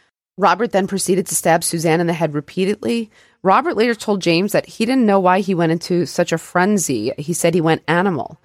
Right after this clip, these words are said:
Afterwards, they agreed that the murders were too easy, but James said that they were, you know, really scared about it. This isn't the re-, real way they wanted to make money, that they were naive. Um, but they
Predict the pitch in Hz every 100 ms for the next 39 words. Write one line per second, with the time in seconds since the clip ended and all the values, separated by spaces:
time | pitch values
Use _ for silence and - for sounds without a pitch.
0 | _ _ _ - 190 - 330 294 254 220
1 | 208 170 208 208 170 165 180 196 160 -
2 | - 214 - 196 226 - - 139 156 -
3 | 175 190 208 - 185 170 160 156 165 156
4 | 151 170 160 165 160 160 - _ _ _
5 | 214 196 160 170 - - 165 208 214 214
6 | - - 185 196 202 190 190 190 185 185
7 | 180 - 165 160 170 165 160 165 - 170
8 | 170 170 185 175 165 160 147 160 156 -
9 | 139 139 - 196 196 196 190 190 185 175
10 | 139 143 143 135 131 127 160 196 202 202
11 | 185 - _ _ _ _ _ - 165 160
12 | 160 - 202 220